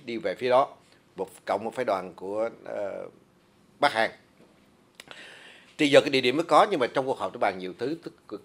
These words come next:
nó cười. Ví dụ như nè, ờ, trong cái bàn như vậy đó, thì nó đặt sao? Và ông lãnh tụ nào ngồi bên nào? Cùng với ông lãnh tụ thì phái đoàn gồm những ai nữa? Ngồi ở đâu?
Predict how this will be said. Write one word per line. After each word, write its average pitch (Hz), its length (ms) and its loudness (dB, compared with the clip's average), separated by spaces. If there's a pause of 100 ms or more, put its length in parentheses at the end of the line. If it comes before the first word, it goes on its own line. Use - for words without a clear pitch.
nó 123 240 -12
cười. 92 180 -6 (100)
Ví 135 80 -4
dụ 120 140 0
như 104 180 -6
nè, 92 120 -10 (560)
ờ, 92 320 -2 (140)
trong 170 180 -2
cái 381 100 -8
bàn 90 260 -2
như 113 100 -8
vậy 87 240 -6
đó, - 60 -14 (640)
thì 110 100 -8
nó 113 100 -10
đặt 110 120 -4 (100)
sao? 113 220 -6 (1040)
Và 90 420 -4 (260)
ông 151 160 2
lãnh 135 160 0
tụ 101 200 -4
nào 92 160 -12
ngồi 92 140 -8
bên 101 180 -10
nào? 80 120 -12 (1300)
Cùng 151 200 4
với 156 100 4
ông 175 80 0
lãnh 143 160 0
tụ 98 240 -2
thì 101 100 -10
phái 160 140 -2
đoàn 92 340 -2
gồm 123 200 0
những 135 140 -4
ai 123 160 -2
nữa? 104 140 -12 (800)
Ngồi 123 220 0
ở 131 60 4
đâu? 135 240 6